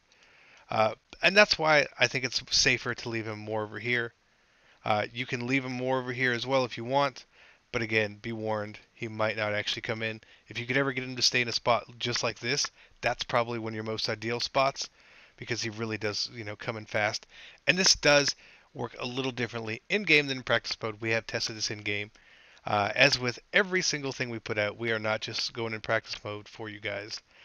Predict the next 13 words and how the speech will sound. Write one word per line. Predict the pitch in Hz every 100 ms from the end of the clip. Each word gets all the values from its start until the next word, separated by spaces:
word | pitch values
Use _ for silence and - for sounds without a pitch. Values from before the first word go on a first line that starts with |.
| - -
So | - 113
hope | 190 196
you |
guys | 185 185
do | 170 175
enjoy | 165 151 143
this | 143 - -
and | 127
hang | 113 - 180 208
out, | 175 - - - _ _ _ _ _ _ _ -
and | 113
hang | - 160 208 202
out | 131 - -